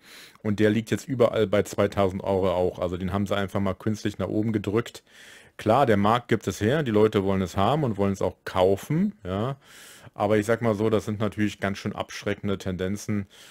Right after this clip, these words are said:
Und, ähm, ja, im Grafikkartenmarkt muss man realistisch sein,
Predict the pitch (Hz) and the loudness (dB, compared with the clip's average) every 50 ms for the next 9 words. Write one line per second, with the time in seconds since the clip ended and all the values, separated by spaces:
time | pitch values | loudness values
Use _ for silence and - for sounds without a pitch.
0 | - - - _ - - 104 101 101 101 98 - - 107 101 101 98 98 95 82 | -20 -20 -20 _ -6 -2 0 0 0 0 0 -2 -2 -2 -2 0 0 -2 -4 -6
1 | - _ - - 120 120 - - 95 87 85 92 95 101 - 117 104 - 110 110 | -8 _ -2 0 2 2 0 -2 -6 -4 -2 -2 -2 -2 -2 -6 -6 -2 -2 -2
2 | 113 - - 110 104 101 107 117 - - 107 104 - - 113 104 98 98 95 95 | 0 0 -2 -2 0 0 0 -2 -2 -4 -6 -6 -4 -4 -4 -4 -2 -2 -2 -2
3 | 101 104 - - 123 120 - 113 117 117 123 127 120 | -4 -6 -6 -8 -8 -6 -4 -2 -2 0 -2 -4 -6